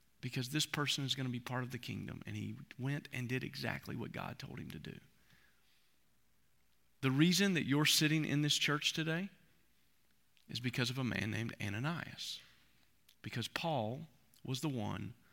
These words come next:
who brought the gospel to the Gentiles, me and you.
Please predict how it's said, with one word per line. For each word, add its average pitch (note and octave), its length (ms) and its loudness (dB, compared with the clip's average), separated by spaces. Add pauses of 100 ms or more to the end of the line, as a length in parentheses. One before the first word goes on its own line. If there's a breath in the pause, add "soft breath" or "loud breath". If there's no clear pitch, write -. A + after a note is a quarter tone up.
(140 soft breath)
who - 120 -6
brought B2 240 2
the A#2+ 80 0
gospel A2 480 -2
to A2 140 -6
the A2 100 -2
Gentiles, - 760 -6 (260)
me A2 440 -2
and A2 140 -2
you. G#2+ 240 -4